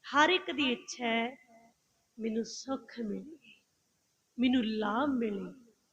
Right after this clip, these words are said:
ਕੋਈ ਕੰਮ ਵਿੱਚ ਮੇਰੇ ਵਿਘਨ ਨਾ ਪਏ, ਸਾਰੇ ਕੰਮ ਮੇਰੇ ਸਿਰੇ ਚੜ੍ਹ ਜਾਣ। ਕੋਈ ਖਬਰ ਆਵੇ, ਸੁੱਖਾਂ ਦੀ ਆਵੇ। ਇਸ ਵਕਤ ਤੇ ਫੋਨ ਵੱਜਦਾ ਏ ਨਾ, ਬੰਦਾ ਇੱਕਦਮ ਚੁੱਕਦਾ ਹੈ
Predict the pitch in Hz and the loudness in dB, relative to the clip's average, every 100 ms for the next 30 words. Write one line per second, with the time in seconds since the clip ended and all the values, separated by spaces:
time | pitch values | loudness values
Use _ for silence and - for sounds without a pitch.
0 | _ _ _ _ _ - 330 359 339 339 | _ _ _ _ _ 0 4 8 8 6
1 | - 269 269 277 285 269 269 277 269 269 | 4 4 6 4 4 4 2 0 0 2
2 | 262 214 247 294 285 311 320 285 277 269 | 2 0 2 2 4 4 2 2 2 2
3 | - 277 294 294 294 262 277 240 247 254 | 0 4 6 6 4 0 0 2 2 2
4 | 254 240 240 - 233 240 240 254 240 262 | 2 2 2 -2 2 4 4 -2 -2 -2
5 | 233 240 233 254 294 - _ _ _ _ | 0 0 -2 -6 -10 -18 _ _ _ _
6 | _ _ _ _ - 311 302 - - 277 | _ _ _ _ 4 4 4 0 2 4
7 | 285 294 262 240 202 254 254 247 - - | 6 8 8 8 6 4 4 4 -2 -10
8 | 262 - - 320 285 294 277 233 202 226 | -10 -8 0 2 2 2 4 2 0 -6
9 | 233 - - _ _ _ _ _ _ _ | -10 -16 -20 _ _ _ _ _ _ _
10 | - - 226 226 - - 269 254 254 233 | -20 -6 -2 -2 -2 -10 -2 -2 -2 -6
11 | 226 233 233 226 233 226 254 220 208 269 | -2 0 2 0 0 -2 0 -2 -4 -12
12 | - - - _ _ _ _ _ _ _ | -16 -20 -20 _ _ _ _ _ _ _
13 | _ _ _ _ _ 247 214 226 247 269 | _ _ _ _ _ -6 -2 0 0 0
14 | - 349 226 240 254 - 277 247 269 226 | -4 -10 -4 -2 -2 -4 -8 -10 -12 -16
15 | 180 - | -18 -20